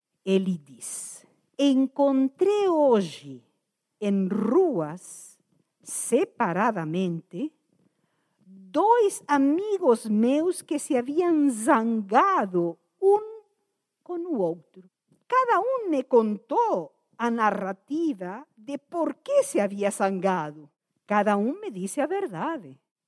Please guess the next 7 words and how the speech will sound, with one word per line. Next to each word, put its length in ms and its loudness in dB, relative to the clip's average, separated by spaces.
Cada 300 2
um 260 -6
me 120 -4
contou 540 -2
as 140 -4
suas 420 -2
razões. 1160 -10